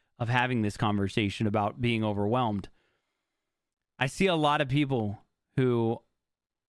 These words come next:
are overwhelmed, and they express that they're overwhelmed with life, overwhelmed with decisions, overwhelmed with work, et cetera.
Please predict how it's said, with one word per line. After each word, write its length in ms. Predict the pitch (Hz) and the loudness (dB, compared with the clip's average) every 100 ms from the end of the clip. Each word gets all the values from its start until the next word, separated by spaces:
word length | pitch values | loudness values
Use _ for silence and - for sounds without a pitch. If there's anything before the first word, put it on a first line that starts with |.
| _ _ _ | _ _ _
are 160 | 135 143 | -2 2
overwhelmed, 720 | 143 139 147 131 131 127 127 | 2 2 2 2 0 0 0
and 140 | 123 | 0
they 100 | 123 | 0
express 520 | 110 - - 131 - | -4 -6 -2 -2 -2
that 160 | - 107 | -4 -2
they're 180 | 120 123 | 0 0
overwhelmed 600 | 127 123 131 123 120 113 | 0 0 0 0 0 -2
with 200 | 104 - | -4 -2
life, 380 | 135 143 143 - | 0 2 0 -2
overwhelmed 540 | 120 120 113 113 107 | -2 0 0 -2 -2
with 160 | 104 - | -4 -4
decisions, 560 | 107 - 151 127 135 | -6 -2 0 0 -2
overwhelmed 480 | 127 113 107 110 104 | -2 -2 -2 -2 -4
with 180 | 95 - | -6 -2
work, 360 | 135 139 127 127 | 0 0 -2 -8
et 120 | - | -4
cetera. 540 | 135 127 - 123 113 | -4 -2 0 0 -2